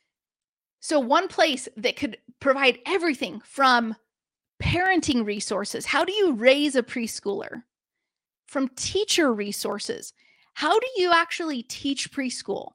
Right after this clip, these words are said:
Director owner resources.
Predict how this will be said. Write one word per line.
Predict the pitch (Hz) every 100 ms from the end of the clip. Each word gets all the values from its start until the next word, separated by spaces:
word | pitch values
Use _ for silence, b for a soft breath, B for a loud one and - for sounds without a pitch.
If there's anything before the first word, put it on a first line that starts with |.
| _ _ _ _ _ _ -
Director | 262 285 359 - 339 320 -
owner | 311 392 415 320 233
resources. | 208 208 - 214 208 190 80 -